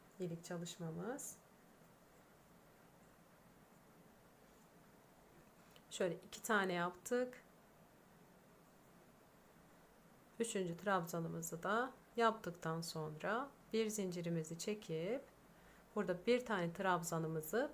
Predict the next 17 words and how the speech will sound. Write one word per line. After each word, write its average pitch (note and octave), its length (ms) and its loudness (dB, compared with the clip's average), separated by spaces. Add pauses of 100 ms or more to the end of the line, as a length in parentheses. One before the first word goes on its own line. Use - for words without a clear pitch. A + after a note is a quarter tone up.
boş G#3 320 0
bırakıp E3+ 520 0 (400)
bir C4 140 2
sonrakinden D#3+ 840 0 (520)
trabzanımızı E3 760 0
yapalım. F#3 680 -2 (1120)
Bakın F3 300 -4
bu A#3 40 0
şekilde F#3+ 460 2
küçücük E3+ 520 -4
bir D4+ 140 4 (160)
kutucuk F3 420 0
oluştu. E3 540 0 (560)
Bu G3 140 2
bizim F#3 300 -2
düğmemiz F#3+ 440 4
için B3 300 -2